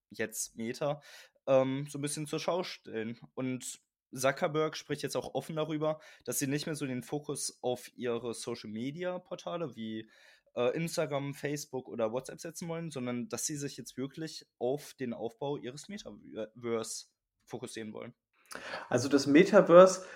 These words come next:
Speaker 2: das, ich hab mir das jetzt ein bisschen mal angeguckt. Irgendwie sieht das halt aus wie, wie Animal Crossing, muss ich ehrlich sagen. Also, sorry, aber Nintendo hat euch schon lange disruptiert, würd ich, <laughs> würd ich mal behaupten.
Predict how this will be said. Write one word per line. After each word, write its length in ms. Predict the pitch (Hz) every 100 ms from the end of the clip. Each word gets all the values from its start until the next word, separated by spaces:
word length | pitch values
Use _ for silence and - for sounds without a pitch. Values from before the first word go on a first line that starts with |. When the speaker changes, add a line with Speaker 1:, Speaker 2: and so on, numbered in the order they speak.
| - -
Speaker 2:
das, 100 | 127
ich 80 | 180
hab 80 |
mir 80 | 175
das 140 | 160 160
jetzt 120 | 156
ein 120 | 143
bisschen 240 | 170 156
mal 120 | 127 104
angeguckt. 640 | 175 147 - - 147 -
Irgendwie 300 | 113 135 151
sieht 160 | 151 156
das 160 | -
halt 120 | 147
aus 280 | - 135 -
wie, 320 | 156 139 131
wie 100 | 135
Animal 320 | 120 139 143 139
Crossing, 460 | - 147 147 123
muss 220 | 107 107
ich 80 | -
ehrlich 180 | 104 101
sagen. 600 | - 101 98 101 101 117
Also, 400 | - 113 113 110
sorry, 400 | 117 - 147 156
aber 220 | 139 127 127
Nintendo 560 | 123 127 139 143 139
hat 120 | 139 131
euch 120 | 127
schon 200 | 139 135
lange 220 | 127 135
disruptiert, 760 | 123 127 127 - 156 123 - -
würd 120 | 107
ich, 220 | 107 - -
<laughs> 80 | -
würd 120 | 135
ich 100 | 117
mal 100 | 135
behaupten. 600 | 120 139 131 - 151 120